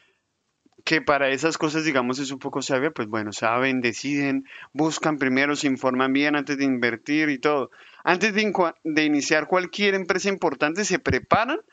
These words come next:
para su trabajo, hasta se aprende bien todo. Dedican a, a ese asunto, pues, tiempo, dinero y mucho estudio cuidadoso. No sea, pues, que la gente fracase o que resulte con deudas en lugar de que salga bien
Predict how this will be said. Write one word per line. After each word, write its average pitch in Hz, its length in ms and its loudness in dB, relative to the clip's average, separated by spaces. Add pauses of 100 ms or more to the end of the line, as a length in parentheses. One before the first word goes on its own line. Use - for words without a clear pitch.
(240)
para 151 180 4
su 143 220 0
trabajo, 127 580 2
hasta 143 240 0
se 127 100 -2
aprende 123 380 0
bien 185 400 -2
todo. 208 320 0 (320)
Dedican 160 520 2
a, 190 100 2 (100)
a 156 140 2
ese 165 160 2
asunto, 165 360 -2
pues, - 320 -2
tiempo, 190 540 0
dinero 165 560 2 (260)
y 160 120 0
mucho 277 400 2
estudio 240 480 0
cuidadoso. 151 640 0 (340)
No 160 160 4
sea, 180 240 4
pues, 180 500 0
que 131 240 2
la 120 160 2
gente 131 280 0
fracase 156 640 2
o 143 80 -2
que 139 100 2
resulte 127 360 -2
con 151 180 0
deudas 123 320 0
en 151 120 2
lugar 120 320 0
de 139 340 0
que 151 100 0
salga 117 320 0
bien 139 320 0